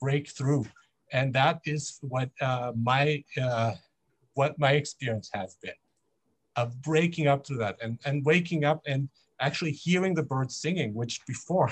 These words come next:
<laughs> I, I did not, right? You just block out everything and you just, like, in this small zone that is artificially created by yourself. And then you open up and you say, "I enjoy everything, even the bad stuff, even fear itself,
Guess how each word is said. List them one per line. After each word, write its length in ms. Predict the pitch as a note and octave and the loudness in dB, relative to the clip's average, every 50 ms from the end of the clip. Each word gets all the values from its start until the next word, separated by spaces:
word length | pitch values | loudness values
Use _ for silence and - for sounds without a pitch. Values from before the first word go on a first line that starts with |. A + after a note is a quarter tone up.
| - - | 0 -2
<laughs> 80 | - | 2
I, 180 | C#3+ C#3 B2+ - _ _ _ _ _ _ - | 2 2 2 2 _ _ _ _ _ _ -6
I 100 | C3 C3+ | -4 -2
did 180 | C3 C#3+ D3 C#3 | 0 0 0 2
not, 300 | C#3+ F3 G3+ C3 G2 - - - - _ _ _ - | 4 4 4 4 2 -2 -10 -18 -18 _ _ _ -6
right? 180 | A#2+ C3 D#3 D#3+ | -4 -4 -2 -2
You 120 | D3+ C3 B2 | -4 -6 -4
just 260 | C3+ D3 C#3+ _ - | -6 -6 -8 _ -2
block 280 | D3+ D3+ D#3+ F3 E3+ F#3 | 0 0 0 0 2 4
out 180 | F3+ F3+ E3+ | 4 4 4
everything 400 | D#3+ C#3 C3 C3 - C#3 C3+ B2 | 4 0 0 -2 -2 -2 -4 -4
and 140 | B2 B2 C3 | -4 -6 -6
you 60 | B2+ | -6
just, 280 | C3 C3 D3 D3 C#3 - | -4 -4 -6 -6 -4 -2
like, 220 | D3+ C3+ C3 B2+ _ _ _ - - _ _ _ - | -2 0 0 -2 _ _ _ -20 -20 _ _ _ -4
in 60 | C#3+ | -2
this 220 | D3 D3 C#3+ D3 - _ _ _ _ _ _ _ _ _ _ - | 0 0 -2 -4 -10 _ _ _ _ _ _ _ _ _ _ -18
small 600 | - - - - E3+ E3 D#3+ F#3 F#3+ F#3+ G3 E3 | -14 -14 -10 -4 0 4 4 4 6 6 4 4
zone 760 | C3+ A2 G#2 C#3+ C#3 D3+ F3 F3+ E3+ D#3+ C#3 B2 A2+ G#2 G#2 G#2 | 2 0 2 4 6 6 6 6 6 4 2 0 -2 -4 -4 -2
that 220 | A#2+ A#2 B2 A#2+ A#2+ | 0 0 0 -2 -4
is 420 | C3 C3 B2+ B2+ B2+ - - - _ - | -4 -4 -4 -4 -6 -8 -14 -16 _ -2
artificially 720 | - D3 D3+ C#3 C#3+ - - F#3+ F#3+ - F#3 E3+ D#3 D3 C#3+ | 0 0 0 0 -4 -4 -4 -4 -2 -2 -2 0 0 0 -2
created 560 | C#3+ - - D3 C#3+ C#3+ D#3+ D#3+ D#3 C3+ - | -4 -4 -2 0 0 2 2 2 0 0 0
by 120 | B2+ A2+ A2 | -2 -2 0
yourself. 520 | G#2 G#2 G#2 - - G2+ G2 A2 A2+ _ _ _ _ _ _ _ _ _ _ - | -2 -4 -6 -6 -4 -4 -4 -6 -8 _ _ _ _ _ _ _ _ _ _ -6
And 120 | B2 C3+ | -2 0
then 120 | D3+ D#3+ E3 | 0 0 2
you 180 | D#3+ D#3 D#3 | 2 2 0
open 260 | E3+ D#3+ E3 - D#3 D3+ | 0 0 -2 -2 0 0
up 220 | D#3 D#3+ - - | 0 0 0 -4
and 100 | D#3 D#3 | -4 -4
you 80 | D3+ C#3+ | -4 -6
say, 240 | - - D#3 D3+ | -4 -2 -2 -2
"I 140 | C3+ C#3+ D3 | -2 -2 -2
enjoy 540 | D#3+ E3+ D#3+ C#3+ - - D3 C#3 C#3+ D3 B2+ | -2 -2 -2 -4 -4 0 0 2 2 2 2
everything, 560 | A#2+ C#3+ E3 F3+ F3+ D3+ - - A#2 F#2 - _ _ _ _ _ _ _ _ _ _ _ _ - | 0 -2 -2 -2 -4 -4 -4 -4 -6 -6 -6 _ _ _ _ _ _ _ _ _ _ _ _ 0
even 300 | G#3 A3 A3 G#3+ A3+ A3 | 0 2 4 4 2 2
the 80 | G#3+ F#3 | 2 2
bad 280 | F#3 G3 G3+ A3 G#3+ | 4 4 4 4 2
stuff, 400 | - - - C3 F#2 - - - _ _ - | -2 -2 -2 -2 -2 -2 -8 -18 _ _ -2
even 360 | F#3+ G#3 G#3 A3+ A3 G#3 F#3 | 0 2 4 4 2 2 0
fear 240 | F3 G3 G#3 G3+ G3 | -2 0 2 2 2
itself, 640 | F#3+ F3+ E3+ - G3+ G3+ D3+ - - - - | 2 -2 0 2 4 4 4 2 -2 -8 -20